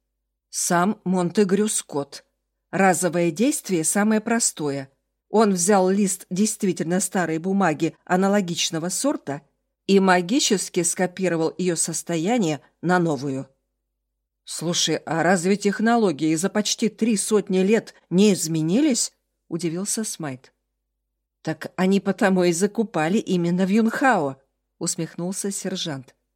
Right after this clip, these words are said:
"Там на производстве сохраняют те же технологии, что были две тысячи лет назад. Всё вручную, от измельчения до шлифовки камнями или ракушками. Поэтому копировать было легко".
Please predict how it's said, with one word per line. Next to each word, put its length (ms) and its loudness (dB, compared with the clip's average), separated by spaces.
"Там 280 4
на 120 0
производстве 720 -2
сохраняют 760 -2
те 180 -2
же 120 -2
технологии, 800 -2
что 240 0
были 260 2
две 260 2
тысячи 580 -2
лет 280 -6
назад. 480 -4
Всё 400 4
вручную, 800 0
от 220 2
измельчения 960 2
до 120 2
шлифовки 580 0
камнями 540 2
или 280 2
ракушками. 840 -4
Поэтому 480 2
копировать 560 0
было 240 -2
легко". 500 -6